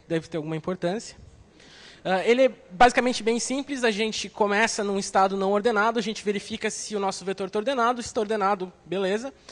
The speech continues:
Se não tá ordenado, então a gente move aleatoriamente todos os elementos desse vetor. Até que o nosso vetor fique ordenado e acabe o algoritmo. Relativamente simples.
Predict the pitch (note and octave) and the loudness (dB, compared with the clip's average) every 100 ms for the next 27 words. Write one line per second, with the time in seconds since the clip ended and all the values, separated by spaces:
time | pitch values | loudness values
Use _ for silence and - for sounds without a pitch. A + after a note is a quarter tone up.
0 | - - - - C4+ C4 A#3+ A#3 A#3+ A3 | -20 -20 -8 0 4 4 4 2 2 2
1 | A#3+ A#3 A3+ G#3+ A3 - F#3+ G3 G#3 G3 | 2 0 0 0 -2 -6 -2 0 0 0
2 | F#3+ G3 G3 F#3+ F3+ F#3 - - G#3 G3 | 0 0 0 -2 -2 -4 -8 -6 -2 -2
3 | G#3 F3 F#3 F#3 F#3 F3 E3+ F3 - F3 | -2 -4 -4 -4 -2 -4 -6 -8 -6 -8
4 | G3+ C3+ A2+ _ _ _ _ _ _ _ | -6 -8 -10 _ _ _ _ _ _ _
5 | _ E4 - C4 - B3 B3 B3 _ _ | _ -2 2 0 0 -6 -6 -8 _ _
6 | _ - G3 F#3+ F#3+ F#3+ F#3 F#3+ F3+ A#3 | _ -6 -4 -4 -4 -4 -6 -6 -4 -2
7 | F#3+ F#3 G3 F#3+ E3+ F3+ F3+ E3 C3 C3+ | -2 -2 -2 -2 -2 -2 -4 -4 -8 -14
8 | - _ E3+ F3+ G3 F3 F3+ - D3 B2 | -20 _ -4 -4 -2 -2 -2 -4 -10 -10
9 | G#2 | -16